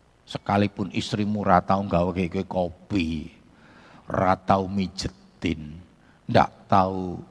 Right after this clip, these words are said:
ngerokin, ora apa-apa, saudara. Nggak masalah, karena saudara cari istri,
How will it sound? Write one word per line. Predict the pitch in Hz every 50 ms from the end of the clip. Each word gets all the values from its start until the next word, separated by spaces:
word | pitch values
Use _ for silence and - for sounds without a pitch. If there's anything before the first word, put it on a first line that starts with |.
| - _ _ - -
ngerokin, | 101 98 95 95 98 98 95 95 - - - - 110 92 85 80 87 87 95 101 - - - - - _ _ _ _ _ _ -
ora | 104 110 113 104 107 107 101 101 101
apa-apa, | - - 104 98 90 85 - - - 92 82 76
saudara. | 69 73 71 69
Nggak | 82 92 117 117 110 117 113 -
masalah, | 120 117 113 110 - - 113 87 78 76 80 87 80 69 - - - - - -
karena | 139 110 98 98 120 120 110 -
saudara | 131 117 110 - 110 107 123 139 135 131
cari | - - 143 147 151 151 - -
istri, | 180 175 160 - - - - 175 190 180